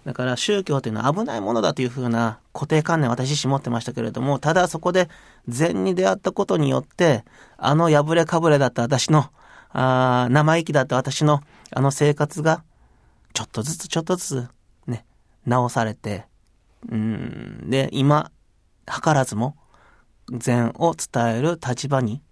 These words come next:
ね、えー、僧侶になれたっていうのも、あー、その恩返し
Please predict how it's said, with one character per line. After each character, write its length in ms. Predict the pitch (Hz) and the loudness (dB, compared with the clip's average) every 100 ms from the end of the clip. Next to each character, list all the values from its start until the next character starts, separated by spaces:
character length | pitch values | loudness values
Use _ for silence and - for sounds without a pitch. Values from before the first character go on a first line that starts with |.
| _ - | _ -12
ね、 120 | 143 _ _ _ _ _ _ - | -12 _ _ _ _ _ _ -10
え 320 | 110 101 98 | -8 -8 -10
ー、 20 | |
僧 180 | - 135 | -2 -2
侶 100 | 107 | 0
に 60 | 101 | -2
な 160 | 101 | -2
れ 80 | 123 | -2
た 80 | 160 | 0
っ 60 | 175 | -2
て 100 | 120 | -2
い 40 | |
う 20 | |
の 60 | 110 | -2
も、 260 | 117 113 - _ _ - _ _ - | -2 -4 -8 _ _ -20 _ _ -10
あ 280 | 107 101 110 | -8 -6 -8
ー、 20 | |
そ 120 | - | -4
の 220 | 110 110 - _ - - | -4 -4 -6 _ -20 -6
恩 220 | 139 143 | 2 4
返 180 | 147 151 | 4 2
し 260 | 139 - | 0 -6